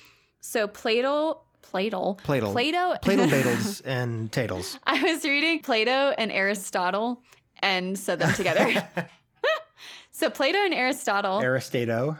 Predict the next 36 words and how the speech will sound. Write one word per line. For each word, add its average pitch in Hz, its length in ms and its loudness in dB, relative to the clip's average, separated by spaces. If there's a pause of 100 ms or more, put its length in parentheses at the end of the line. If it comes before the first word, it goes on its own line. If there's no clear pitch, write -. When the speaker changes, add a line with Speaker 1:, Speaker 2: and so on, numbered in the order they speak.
(120)
Speaker 1:
said 226 360 -2
that 269 120 -4
the 330 80 -2
stars 208 580 -2
were 214 120 0
a 196 80 0
type 202 280 -4
of 247 140 -6
matter 190 640 0 (300)
different 214 420 -2
from 202 320 -4
Earth. 180 340 -2 (360)
So - 100 -2
it's 233 140 -2
an 247 80 2
ethereal 254 680 0
element 202 560 -4
that 196 400 -2 (100)
also 202 320 -2
makes 196 300 -4
up 190 140 -4
the 190 80 -8
human 185 360 -4
psyche. 180 680 -4 (260)
And 196 180 0
that's 196 280 -2
why 214 160 2
the 202 80 -4
stars 190 480 -2
influence 190 640 -4
human 180 240 -2
affairs 185 400 -2
so 170 160 -6
much, - 420 -6
is 190 160 -6
because 185 560 -2